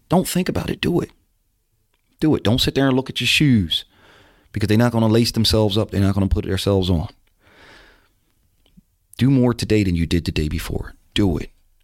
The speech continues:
And that's why I say, because nothing is promised tomorrow. We, we can't look back, Gene, and say, "I should have done this." Just like you said with your podcast. You can't look back and say, "Man, I should have, I should have started that." Because somebody that is next to you will start it,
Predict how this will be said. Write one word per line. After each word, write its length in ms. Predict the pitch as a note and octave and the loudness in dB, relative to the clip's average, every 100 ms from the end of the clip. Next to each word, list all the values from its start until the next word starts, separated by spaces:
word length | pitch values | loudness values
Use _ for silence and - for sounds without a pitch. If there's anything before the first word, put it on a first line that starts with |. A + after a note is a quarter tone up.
| _ - | _ -4
And 100 | E2 | 0
that's 220 | F#2+ - | 0 0
why 140 | G#2+ | 0
I 40 | G2+ | 0
say, 260 | - E2+ | -2 -4
because 340 | D2+ D2+ D#2 - | -4 -6 -6 -2
nothing 340 | G2 B2+ C#3 | 0 0 -2
is 100 | A#2+ | -4
promised 480 | - A2+ G#2+ G#2 - | -4 -4 0 0 -2
tomorrow. 600 | F2+ E2 F#2 F#2 - - - | -2 0 0 0 -2 -4 -4
We, 280 | F2+ G#2+ E2+ | -2 -2 -4
we 100 | G2 | -6
can't 360 | - A#2+ A#2 | -2 0 2
look 220 | G#2+ - | 0 -4
back, 320 | - G2 G#2 - | -2 0 0 -2
Gene, 380 | - F#2+ F#2+ | 0 2 2
and 120 | F2+ D#2 | 0 0
say, 500 | - F#2 F2 D#2+ D#2+ - - - | 0 2 2 0 -4 -18 -20 -12
"I 120 | - F2 | -6 0
should 320 | - A2+ G#2+ | 2 4 2
have 160 | D2+ | 0
done 280 | D#2 A2+ A#2 | 0 2 2
this." 380 | D#2 - - - _ _ | -2 -8 -10 -12 _ _
Just 180 | G#2+ A#2+ | -2 0
like 140 | C3 | 0
you 60 | A2 | -2
said 160 | - A2+ | -2 0
with 160 | G2+ | -2
your 80 | - | -4
podcast. 840 | - B2+ D3 - - A2 - - - _ _ _ _ - | -4 -2 0 -2 -6 -12 -8 -10 -10 _ _ _ _ -8
You 60 | C3 | -2
can't 240 | F3 D#3 | 0 0
look 140 | C#3 - | -2 -2
back 180 | B2+ | -4
and 80 | - | -4
say, 140 | - A2+ | -10 -8
"Man, 240 | A2 F#2 | -6 -6
I 40 | F#2+ | -4
should 220 | - - | -6 -8
have, 120 | - _ _ _ _ _ _ | -16 _ _ _ _ _ _
I 40 | - | -8
should 200 | - F#2 | -4 -2
have 80 | - | -2
started 360 | F2+ D2 - - | -2 -2 -4 -10
that." 200 | - _ _ _ _ _ _ - | -20 _ _ _ _ _ _ -8
Because 180 | - | -2
somebody 400 | - E3 C#3+ C3+ | 2 2 2 2
that 240 | A#2+ G#2+ - | 2 0 0
is 160 | F2 | -4
next 400 | F#2 C3+ A3 - | 0 0 0 -6
to 100 | - | -4
you 180 | A2 A2+ | 0 0
will 280 | G2+ F3 C#4 | 0 2 2
start 380 | - - E2+ D#2+ | 2 0 -2 0
it, 220 | B2 - | -2 -4